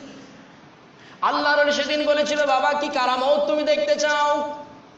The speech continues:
এতদিন পর্যন্ত তুমি আমার দরবারে রয়েছো, সঙ্গে রয়েছো, আমাকে কি কোনো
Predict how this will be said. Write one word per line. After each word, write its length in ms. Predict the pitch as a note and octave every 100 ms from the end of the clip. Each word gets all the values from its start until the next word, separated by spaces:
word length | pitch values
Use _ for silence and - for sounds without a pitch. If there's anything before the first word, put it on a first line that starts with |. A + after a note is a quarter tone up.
| - - G#3+
এতদিন 460 | D4 D#4 F4 F4 D#4+
পর্যন্ত 360 | D#4+ D4 C#4+
তুমি 240 | C#4+ C#4+ C4
আমার 360 | C4 C4+ D#4+
দরবারে 400 | C4+ C4 C4 A#3+
রয়েছো, 480 | A#3 A3+ G#3 A3 G3
সঙ্গে 380 | - G3+ F#3+ F3
রয়েছো, 680 | F3+ F3+ F3 F3+ F3+ E3+ E3+
আমাকে 320 | E3+ F#3+ F#3+
কি 120 | F#3
কোনো 260 | F3+ F#3